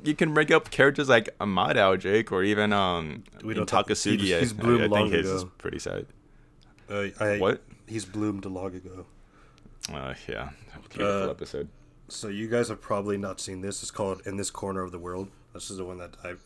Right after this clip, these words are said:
Speaker 2: I've seen. It's by mappa. You know, just saying. It's about, uh, the after effects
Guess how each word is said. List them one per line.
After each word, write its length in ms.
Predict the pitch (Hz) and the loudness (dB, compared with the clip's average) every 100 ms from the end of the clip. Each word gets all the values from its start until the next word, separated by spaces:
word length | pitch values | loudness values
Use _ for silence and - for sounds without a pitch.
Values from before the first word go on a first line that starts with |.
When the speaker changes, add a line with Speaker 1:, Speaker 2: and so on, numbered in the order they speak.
| - | -10
Speaker 2:
I've 120 | 90 | -10
seen. 260 | - 95 92 | -8 -10 -12
It's 120 | - | -12
by 140 | 92 | -10
mappa. 400 | 90 87 90 101 92 - - - - _ - | -8 -8 -6 -8 -10 -16 -20 -20 -20 _ -20
You 60 | |
know, 180 | - - - _ _ _ _ - - - - _ | -18 -20 -20 _ _ _ _ -20 -20 -20 -20 _
just 140 | 95 - | -16 -16
saying. 180 | 85 87 - - - | -16 -20 -20 -20 -18
It's 160 | - | -10
about, 200 | 101 104 | -4 -2
uh, 220 | 101 95 90 - - - _ - | 0 -2 -4 -12 -20 -20 _ -14
the 180 | - 98 | -6 -2
after 360 | 92 95 107 95 | 0 0 0 0
effects 480 | - 95 92 - | -2 -6 -6 -10